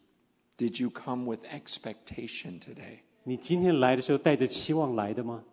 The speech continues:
Speaker 1: We need to come with expectation.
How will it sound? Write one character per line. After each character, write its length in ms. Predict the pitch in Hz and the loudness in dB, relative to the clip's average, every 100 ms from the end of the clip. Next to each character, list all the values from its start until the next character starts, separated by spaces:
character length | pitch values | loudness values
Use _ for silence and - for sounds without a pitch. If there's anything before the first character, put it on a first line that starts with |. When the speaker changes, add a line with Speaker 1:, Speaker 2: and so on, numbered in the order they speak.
| _ _ _ _ _ _ - | _ _ _ _ _ _ -16
Speaker 1:
We 180 | - 120 | 0 2
need 480 | 127 131 147 151 165 | 2 0 -2 -2 -4
to 80 | 156 | -6
come 380 | 147 175 143 135 | -8 -2 -2 0
with 200 | 127 120 | -4 -4
expectation. 1120 | 165 - - 135 120 - 196 107 - - | -6 -8 -8 -8 -10 -8 -6 -6 -10 -12